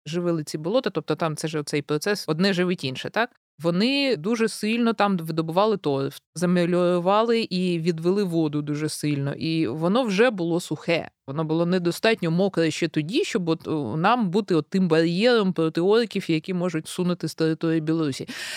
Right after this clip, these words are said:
І наразі у нас були роки, коли просто співробітники от Рівненського заповідника, там вони стоять, і там, де було там абсолютно непрохідне болото, тепер ти можеш пройти, будь ласка, хоч танком, хоч чим завгодно. Тобто,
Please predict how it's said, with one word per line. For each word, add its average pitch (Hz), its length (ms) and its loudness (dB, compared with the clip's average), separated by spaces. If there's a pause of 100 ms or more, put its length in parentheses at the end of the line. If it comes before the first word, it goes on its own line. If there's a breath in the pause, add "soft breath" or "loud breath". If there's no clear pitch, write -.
(220 loud breath)
І 180 100 2
наразі 262 500 4
у - 140 -4
нас 233 320 2
були 220 340 4
роки, 285 260 2
коли 226 240 2
просто 196 320 0
співробітники 175 840 0
от 151 140 -2
Рівненського 160 540 -2
заповідника, 170 880 0
там 147 180 -2
вони 160 200 0
стоять, 202 540 2
і 180 60 -2
там, 190 280 2
де 156 100 2
було 160 320 0
там 135 320 -4
абсолютно 165 460 -4
непрохідне 156 540 -4
болото, 214 340 0
тепер 214 320 -2
ти 160 100 -4
можеш 175 300 -2
пройти, 175 420 0
будь 214 180 -2
ласка, 175 360 2
хоч - 260 -6
танком, 233 460 0
хоч 170 140 -4
чим 226 200 0
завгодно. 180 580 0
Тобто, - 280 -4